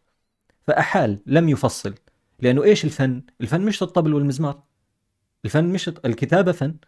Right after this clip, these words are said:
الفيديوهات الوثائقية فن،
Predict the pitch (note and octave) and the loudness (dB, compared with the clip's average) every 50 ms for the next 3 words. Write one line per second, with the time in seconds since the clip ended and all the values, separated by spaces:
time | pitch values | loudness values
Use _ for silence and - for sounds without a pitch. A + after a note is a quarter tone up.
0 | _ _ _ _ _ _ _ _ _ _ _ _ _ _ _ - A#2+ A2+ B2+ B2 | _ _ _ _ _ _ _ _ _ _ _ _ _ _ _ -4 0 2 2 2
1 | B2+ C#3+ D#3+ E3+ E3 D#3+ C#3 C3+ C3+ B2 D3 C#3 - C3+ - F#3 F#3+ F3 C3 - | 2 2 2 0 0 0 0 2 2 2 2 0 0 0 0 0 0 0 0 -2
2 | - B2+ D#3 | -2 -6 -6